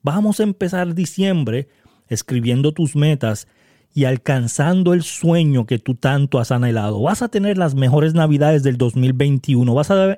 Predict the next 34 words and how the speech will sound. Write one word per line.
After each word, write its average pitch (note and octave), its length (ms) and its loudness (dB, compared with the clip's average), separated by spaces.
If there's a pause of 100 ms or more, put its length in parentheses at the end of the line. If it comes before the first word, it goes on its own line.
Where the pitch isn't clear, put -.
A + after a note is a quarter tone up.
(120)
tener F3 280 0
el D#3+ 100 2
mejor C#3+ 380 2
año C#3+ 280 2
del B2 140 2
dos A#2+ 180 0
mil C3 180 0
veintiuno. C3 640 0 (480)
Este A3 760 0
es D3+ 400 0 (460)
tu A#2 220 0
año. A2+ 520 0 (640)
El C#3+ 180 2
dos D3 200 2
mil D#3+ 180 4
veintiuno E3+ 480 2
es - 140 0
tuyo C3 480 0 (560)
y A2+ 120 -2
yo B2 140 2
sé D3 160 0
que C3+ 120 0
tú A#2 140 -2
puedes A#2 300 0
alcanzarlo. A#2 640 0
Y A#2+ 40 2
lo C#3+ 100 4
único B3+ 400 2
que A#3+ 140 -4
tienes A#3 320 0
que A#3 100 -2
hacer A#3 260 0
es E4+ 360 -2 (420)
tomar A#2+ 560 0